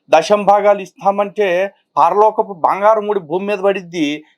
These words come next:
దశం భాగాలు ఇస్తాను అంటే ఆడి దేవుడితో సొత్తంతా ఎగురొచ్చి నా ఒళ్ళో పడిద్ది అంటూ లంగ మాటలు మేము చెప్పట్లేదురా.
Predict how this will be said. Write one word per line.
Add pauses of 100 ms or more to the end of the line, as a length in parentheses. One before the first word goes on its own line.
(120)
దశం
భాగాలు
ఇస్తాను
అంటే (260)
ఆడి
దేవుడితో
సొత్తంతా
ఎగురొచ్చి
నా
ఒళ్ళో
పడిద్ది (440)
అంటూ
లంగ
మాటలు
మేము
చెప్పట్లేదురా.